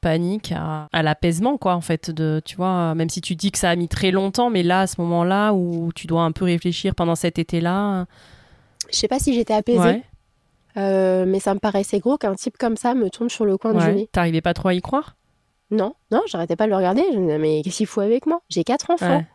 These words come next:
Speaker 2: Alors, même si ça b-, matche bien, euh, mais il peut trouver une fille canon et sans enfants, tu vois.
Speaker 1: Ouais.
Speaker 2: Et il s'enquiquine
Speaker 1: Mais,
Speaker 2: avec
Speaker 1: euh,
Speaker 2: moi.
Speaker 1: tu sais, du coup, euh, mais ce que je trouve génial, enfin, c'est ce que t'as mis dans ta, dans ta vidéo, là, qui a pas mal tourné et que j'ai, j'ai trouvé super, c'est qu'en fait, tu retournes complètement le truc.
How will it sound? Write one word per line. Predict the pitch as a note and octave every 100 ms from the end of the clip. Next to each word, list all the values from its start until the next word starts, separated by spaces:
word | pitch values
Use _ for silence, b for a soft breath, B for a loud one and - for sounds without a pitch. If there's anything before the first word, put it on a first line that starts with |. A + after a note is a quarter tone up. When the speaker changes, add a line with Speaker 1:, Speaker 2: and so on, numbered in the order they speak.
| b b b b -
Speaker 2:
Alors, | E3
même | G#3 C4+
si | -
ça | B3+ G3+
b-, | E3
matche | F#3+ F#3 -
bien, | E3+ E3 G#3
euh, | G#3+ G3 D#3 D3+ D3+ - -
mais | E3+
il |
peut | - D#3
trouver | - D#3+ E3+
une | F#3+
fille | F3+ - F#3+
canon | - G3+ F3 G3 D4+ C#4+
et | F3+
sans | - D#3 E3+
enfants, | G#3+ - G#4
tu | - F#3+
vois. | F3+
Speaker 1:
Ouais. | F3 - _ _ _ _ _ -
Speaker 2:
Et |
il | D3+
s'enquiquine | D3+ E3 E3 - - D4
Speaker 1:
Mais, |
Speaker 2:
avec | - E3 E3+
Speaker 1:
euh, | E3+
Speaker 2:
moi. | G#3+
Speaker 1:
tu | -
sais, | A3+
du | G#3+ F3+
coup, | - - A3+ A#3+
euh, | E3+ E3 D#3+ D#3+ F3+
mais | D#3+
ce | -
que | E3
je |
trouve | - F3
génial, | E3+ F3 F#3+ B3+
enfin, | E3+
c'est | D#3
ce | D#3
que | D#3+
t'as | E3
mis | D#3+
dans | E3+ D#3+
ta, | D#3+ D#3 D3
dans | D3 D#3
ta | D#3+
vidéo, | D#3+ D#3+ G3 C#4
là, | G#3+
qui | E3 D3+
a |
pas | -
mal | D3+ D3+
tourné | - E3+ E3+ F#3 F#3
et |
que | D#3+
j'ai, | D#3
j'ai | D#3+ D#3+
trouvé | - D#3
super, | - F#3+ D4 -
c'est | -
qu'en | - E3+
fait, | A3+
tu | - E3+
retournes | D#3+ - E3+
complètement | D#3+ F3+ F#3 F3 F#3
le |
truc. | - C#4 -